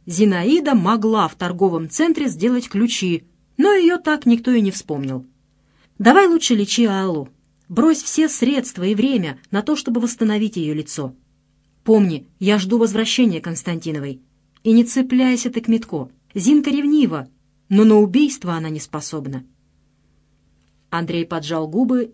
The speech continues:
и отвернулся к камину, над которым вместо зеркала красовалась картина. «Но вы не поверили Сергею, да?» — спросила я. «Крем, которым пользовалась Алла, сделан мной», — нехотя произнес собеседник.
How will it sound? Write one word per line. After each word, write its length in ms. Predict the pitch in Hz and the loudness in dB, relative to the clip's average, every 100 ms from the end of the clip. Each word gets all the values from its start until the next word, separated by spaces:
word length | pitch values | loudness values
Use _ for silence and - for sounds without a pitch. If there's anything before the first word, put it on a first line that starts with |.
| - | -6
и 100 | 196 | -4
отвернулся 580 | 185 175 165 160 - - | -4 -6 -8 -8 -12 -14
к 120 | - | -12
камину, 500 | 156 165 233 220 208 _ | -8 0 0 0 -4 _
над 140 | 233 233 | -2 -2
которым 420 | 277 277 311 254 | -4 -2 -2 -2
вместо 420 | 170 175 175 160 | -2 -4 -6 -10
зеркала 520 | 143 202 262 254 214 | -6 -4 -4 -6 -10
красовалась 600 | 208 - - 139 139 139 | -8 -8 -8 -8 -10 -10
картина. 540 | - 143 - 135 131 127 _ _ _ _ _ _ _ _ _ _ _ _ _ _ _ - | -12 -14 -12 -10 -10 -12 _ _ _ _ _ _ _ _ _ _ _ _ _ _ _ -4
«Но 220 | 190 220 | 2 4
вы 140 | 240 | 6
не 100 | 262 | 6
поверили 500 | 262 269 247 196 160 | 6 2 2 0 -2
Сергею, 480 | 160 175 147 151 139 | -6 -8 -8 -8 -6
да?» — 240 | 135 214 226 _ | -4 -6 -8 _
спросила 460 | - - 175 185 156 | -10 -6 -6 -4 -6
я. 240 | 151 135 - _ _ _ | -6 -10 -16 _ _ _
«Крем, 340 | 254 311 262 | 2 4 4
которым 400 | 262 - 233 220 | 0 0 0 0
пользовалась 600 | 220 233 190 202 202 202 | 0 -2 0 -2 -4 -4
Алла, 420 | 262 254 175 147 135 _ _ | -2 -2 -2 -6 -10 _ _
сделан 520 | 170 165 233 226 220 | -12 0 2 4 4
мной», — 480 | 220 233 240 160 131 _ _ _ _ _ | 4 4 2 -2 -10 _ _ _ _ _
нехотя 440 | 175 240 254 233 220 | 2 2 2 -2 -4
произнес 460 | 175 165 156 151 | -6 -6 -8 -8
собеседник. 680 | - 156 151 156 143 147 - | -8 -8 -8 -10 -10 -12 -16